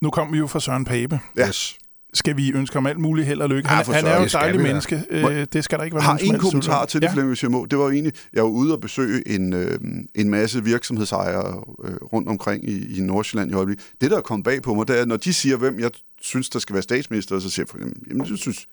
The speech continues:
Speaker 2: Søren Pape er et rigtig, virkelig en dygtig fyr." Der, der har jeg været overrasket over, at mange af de sådan lidt mere toneangivende mennesker, de, de, de siger Ellemann. Det, det har ko-,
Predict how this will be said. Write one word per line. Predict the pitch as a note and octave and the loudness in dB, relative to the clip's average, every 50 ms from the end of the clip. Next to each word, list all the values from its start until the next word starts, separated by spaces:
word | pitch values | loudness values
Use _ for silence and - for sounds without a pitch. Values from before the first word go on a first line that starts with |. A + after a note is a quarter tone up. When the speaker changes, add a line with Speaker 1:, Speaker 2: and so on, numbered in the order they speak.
| _ | _
Speaker 2:
Søren | - - - - - | -8 -4 -4 -4 -2
Pape | - E2+ F2+ G#2+ B2 G#2+ | -2 -2 0 2 2 2
er | F#2+ D2 | 0 0
et | B1+ - - - - | -2 -6 -10 -10 -10
rigtig, | - G#2+ - - G2 - _ _ _ _ _ - | -10 -8 -8 -10 -12 -12 _ _ _ _ _ -6
virkelig | - A#2 D3+ E3+ C#3+ G2+ | -2 -2 -2 -2 -2 -4
en | F2 E2 - - _ _ - | -4 -6 -8 -16 _ _ -6
dygtig | A#2+ A#2+ - - | -6 -4 -4 -4
fyr." | - B2 - - _ _ _ _ _ _ _ _ _ _ _ _ _ _ - | -4 -4 -4 -4 _ _ _ _ _ _ _ _ _ _ _ _ _ _ 0
Der, | C#3+ D#3 D#3+ D3+ A#2+ G2+ F#2 - _ - | 2 2 2 2 2 0 -2 -4 _ -2
der | E3 | -2
har | |
jeg | D#3+ D3 | 0 2
været | B2+ A#2 | 2 4
overrasket | G#2+ A2+ B2 B2+ G#2+ G2+ - - | 4 4 2 2 -2 -4 -4 -4
over, | G#2 G2 - | -4 -2 0
at | G#2+ G2+ | 0 2
mange | F#2+ G2 A2 B2+ C3+ A#2+ | 2 2 2 2 2 2
af | G2 F#2+ F#2+ - | 2 0 0 -4
de | - G#2 | -6 -6
sådan | - A2+ G#2+ | -2 0 0
lidt | G#2+ G2+ - _ - | 0 -2 -4 _ 0
mere | G#2+ G#2+ | 0 0
toneangivende | G#2+ - - G#2+ A2+ B2+ B2+ A#2 - A#2 G#2 F#2 F#2+ F#2 | 0 0 0 0 2 2 0 0 0 -2 0 0 2 2
mennesker, | F#2+ F#2 G2 G2 - - | 2 2 0 -2 -4 -6
de, | G#2+ - - B2+ A2 - _ _ _ _ _ _ _ _ _ _ _ _ _ _ _ - - - | -8 -8 -8 -10 -10 -12 _ _ _ _ _ _ _ _ _ _ _ _ _ _ _ -20 -14 -10
de, | - - | -10 -8
de | - - D#3+ D3+ | -6 -4 -4 -2
siger | - - C3 F#2+ | 2 2 2 4
Ellemann. | G2 G#2+ C#3+ D3+ - - - _ - | 2 2 0 -2 -6 -8 -12 _ -2
Det, | D#3+ D#3+ D#3 - - _ _ - | 0 0 0 0 -6 _ _ -2
det | C#3+ C#3 | 0 0
har | C3+ C#3 A2+ | 0 0 -2
ko-, | - - - | -4 -10 -14